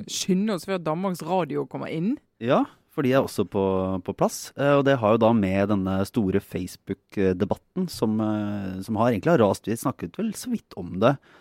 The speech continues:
Speaker 2: i en tidligere podcast også, eh, om hvordan man driver og, og sensurerer bilder, og også nyhetsbilder, under, eh, liksom, reglene for nakenhet. Og Aftenposten dro jo virkelig til og slo på stortromma med en, eh, førsteside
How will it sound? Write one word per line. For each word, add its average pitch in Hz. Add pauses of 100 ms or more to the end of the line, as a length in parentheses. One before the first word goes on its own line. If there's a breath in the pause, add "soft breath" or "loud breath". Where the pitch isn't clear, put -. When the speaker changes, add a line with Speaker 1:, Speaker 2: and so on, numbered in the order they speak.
(220 soft breath)
Speaker 2:
i -
en 120
tidligere 90
podcast -
også, 170 (840 soft breath)
eh, 127
om 135
hvordan 113
man 123
driver 101
og, 107
og 110
sensurerer 101
bilder, 98 (180)
og 95
også 107
nyhetsbilder, 95
under, 104
eh, 104
liksom, 98
reglene 90
for 90
nakenhet. 98 (880)
Og 113 (200)
Aftenposten -
dro 107
jo 104 (280)
virkelig 107
til 175
og 139
slo -
på 104
stortromma 98
med 101
en, 98
eh, 98
førsteside 101